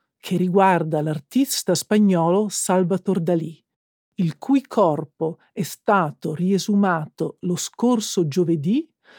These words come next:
a ventotto anni dalla sua morte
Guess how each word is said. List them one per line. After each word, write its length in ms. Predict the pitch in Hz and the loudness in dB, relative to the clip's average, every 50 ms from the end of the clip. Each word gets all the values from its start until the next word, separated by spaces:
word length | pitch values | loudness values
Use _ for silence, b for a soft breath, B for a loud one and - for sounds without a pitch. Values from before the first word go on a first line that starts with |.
| b b b b b - | b b b b b -6
a 120 | - 175 | -4 -2
ventotto 720 | 160 180 175 180 175 175 - - 233 254 - _ _ 180 | 0 2 2 2 2 2 2 2 0 0 -2 _ _ 0
anni 420 | 165 165 175 185 190 208 233 247 214 | 0 2 2 2 4 4 2 2 2
dalla 280 | 196 190 185 190 175 | 2 2 2 2 2
sua 240 | - - - 214 180 | 0 0 0 2 2
morte 760 | 180 160 151 151 156 165 - _ _ - 220 285 381 - _ | 2 2 0 -2 -4 -6 -8 _ _ 0 0 0 0 -2 _